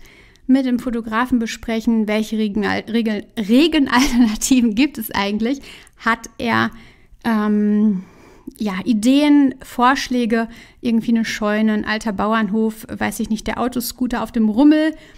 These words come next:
die Innenräume einer Burg oder einer Kirche oder der kleine Hafen,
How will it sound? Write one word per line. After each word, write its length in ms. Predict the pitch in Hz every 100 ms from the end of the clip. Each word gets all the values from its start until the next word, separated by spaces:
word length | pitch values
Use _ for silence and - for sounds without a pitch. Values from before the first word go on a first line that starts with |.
| - _ _ -
die 220 | 220 240
Innenräume 720 | 262 269 262 233 240 240 240
einer 300 | 220 233 226
Burg 640 | 202 226 285 311 302 285
oder 380 | - 214 208 214
einer 240 | 220 220 226
Kirche 680 | - 277 302 285 262 247
oder 280 | 202 208 208
der 180 | 202 202
kleine 460 | - 220 220 226
Hafen, 500 | 220 247 277 285 277